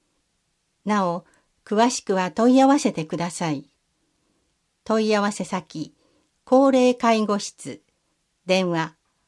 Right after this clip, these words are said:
八三八の零五一八。介護保険料は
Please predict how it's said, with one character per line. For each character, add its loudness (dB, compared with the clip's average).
八 -6
三 2
八 -6
の -4
零 4
五 4
一 -6
八。 -10
介 4
護 4
保 -2
険 6
料 0
は -8